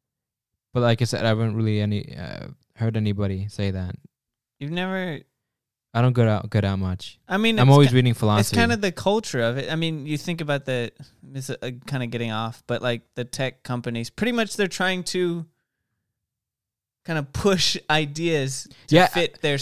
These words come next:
Speaker 1: I've never
Speaker 2: standard of
Speaker 1: met
Speaker 2: what things
Speaker 1: anyone
Speaker 2: should
Speaker 1: from
Speaker 2: be.
Speaker 1: s-, from, um, San Francisco, but if
Speaker 2: Being from there is different from, like
Speaker 1: but if they said, "Yeah, I'm from Silicon Valley,"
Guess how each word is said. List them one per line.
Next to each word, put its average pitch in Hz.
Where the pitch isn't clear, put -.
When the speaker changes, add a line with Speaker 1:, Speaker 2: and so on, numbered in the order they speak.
Speaker 1:
I've 165
never 196
Speaker 2:
standard 226
of 190
Speaker 1:
met 190
Speaker 2:
what 180
things 170
Speaker 1:
anyone 165
Speaker 2:
should -
Speaker 1:
from 147
Speaker 2:
be. 135
Speaker 1:
s-, 120
from, 131
um, 110
San 135
Francisco, 123
but 175
if 269
Speaker 2:
Being 233
from 247
there 165
is 135
different 165
from, 139
like 123
Speaker 1:
but 147
if 147
they 147
said, 151
"Yeah, 123
I'm 113
from 123
Silicon 117
Valley," 156